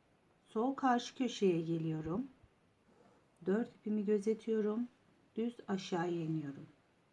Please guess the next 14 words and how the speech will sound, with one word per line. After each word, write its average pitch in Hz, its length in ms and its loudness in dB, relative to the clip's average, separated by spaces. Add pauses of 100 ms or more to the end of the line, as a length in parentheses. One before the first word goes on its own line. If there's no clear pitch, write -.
(680)
Sağ 214 300 0
köşeye 247 440 0
geliyorum. 240 640 2 (1300)
Düz 196 480 -2 (100)
karşıya 180 520 -2
gelip 220 480 -2
kapatıyorum. 160 720 -8 (600)
İki, 190 640 -2 (320)
üç, 190 640 -4 (460)
dört 170 340 0
ipimi - 380 -4
aldım. 220 580 0 (1500)
Düz 208 240 -2
indim. 226 520 0